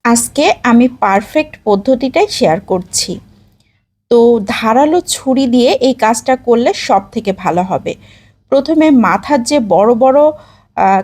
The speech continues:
কাঁটাগুলো থাকে, সেগুলো কেটে নিয়েছি। এখন পাগুলোকে এইভাবে একটু ছুরি দিয়ে বাড়ি দিলেই কিন্তু সুন্দরভাবে কেটে যায়। ছুরিটা দিয়ে একটু জোরে জোরে বাড়ি দিলেই সবগুলো এভাবে কেটে যায়।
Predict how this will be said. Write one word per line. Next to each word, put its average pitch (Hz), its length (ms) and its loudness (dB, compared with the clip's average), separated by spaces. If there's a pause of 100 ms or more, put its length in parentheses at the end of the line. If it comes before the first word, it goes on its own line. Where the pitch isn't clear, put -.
কাঁটাগুলো 262 540 -2
থাকে, 294 400 -4
সেগুলো 240 400 0
কেটে 269 380 -4
নিয়েছি। 247 400 0 (160)
এখন 208 280 0 (180)
পাগুলোকে 247 640 0 (140)
এইভাবে 247 400 0 (120)
একটু 320 320 -8
ছুরি 226 320 -2
দিয়ে 233 180 0
বাড়ি 196 320 0
দিলেই 240 300 0
কিন্তু 254 360 -4 (480)
সুন্দরভাবে 330 720 -2
কেটে 208 340 -2
যায়। - 260 -4 (640)
ছুরিটা 294 500 0
দিয়ে 240 340 0 (200)
একটু 294 320 -4
জোরে 247 320 2
জোরে 254 220 2
বাড়ি 208 280 0
দিলেই 240 360 0 (500)
সবগুলো 269 640 -2
এভাবে 247 480 2
কেটে 254 420 0
যায়। 262 260 2